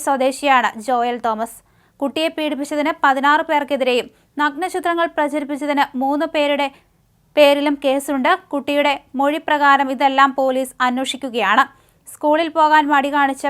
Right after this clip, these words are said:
പെൺകുട്ടിയെ ചൈൽഡ് വെൽഫെയർ കമ്മിറ്റി കൗൺസിലിംഗിന് വിധേയമാക്കിയപ്പോഴാണ് പീഡന വിവരം പുറത്തറിയുന്നത്. അതിനുശേഷമാണ് ഈ പതിനാറ് പേർക്കെതിരെ ഇപ്പോൾ കേസെടുത്തിരിക്കുന്നത്. ഇന്നലെ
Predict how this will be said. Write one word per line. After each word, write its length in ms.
പെൺകുട്ടിയെ 500
ചൈൽഡ് 360
വെൽഫെയർ 400
കമ്മിറ്റി 320
കൗൺസിലിംഗിന് 640
വിധേയമാക്കിയപ്പോഴാണ് 1080
പീഡന 300
വിവരം 280
പുറത്തറിയുന്നത്. 720
അതിനുശേഷമാണ് 760
ഈ 40
പതിനാറ് 480
പേർക്കെതിരെ 680
ഇപ്പോൾ 220
കേസെടുത്തിരിക്കുന്നത്. 840
ഇന്നലെ 260